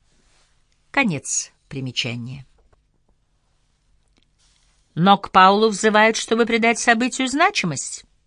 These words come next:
Немного похоже на обряд освещения автомобиля.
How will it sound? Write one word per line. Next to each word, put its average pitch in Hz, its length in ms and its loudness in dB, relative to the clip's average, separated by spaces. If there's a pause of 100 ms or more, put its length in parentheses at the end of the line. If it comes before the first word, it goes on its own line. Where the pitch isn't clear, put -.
(640)
Немного 180 380 0
похоже 208 400 2
на 202 140 4
обряд 190 380 0 (420)
освещения 175 720 0
автомобиля. 135 640 -6